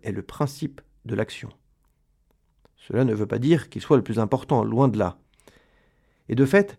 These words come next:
le récit nous affirme exactement le contraire. C'est Sarah qui prépare l'élément fondamental du repas, et c'est elle qui va bénéficier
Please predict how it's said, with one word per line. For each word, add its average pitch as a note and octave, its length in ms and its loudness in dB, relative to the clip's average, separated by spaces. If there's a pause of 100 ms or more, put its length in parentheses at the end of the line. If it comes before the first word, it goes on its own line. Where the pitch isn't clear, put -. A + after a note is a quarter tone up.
(160)
le B2 120 4
récit D3 580 0 (160)
nous A#2 160 -2
affirme C#3 340 0 (120)
exactement D#3 720 4
le G#2+ 100 0
contraire. - 640 -10 (580)
C'est - 240 0
Sarah C#3+ 560 4 (240)
qui - 120 -6
prépare C#3+ 420 2
l'élément A2 340 0
fondamental B2+ 680 0
du G#2+ 100 -4
repas, A2 440 -2 (920)
et A#2 80 -6
c'est - 240 -2
elle D3+ 280 2 (260)
qui - 140 -6
va A2 140 2
bénéficier C#3 760 2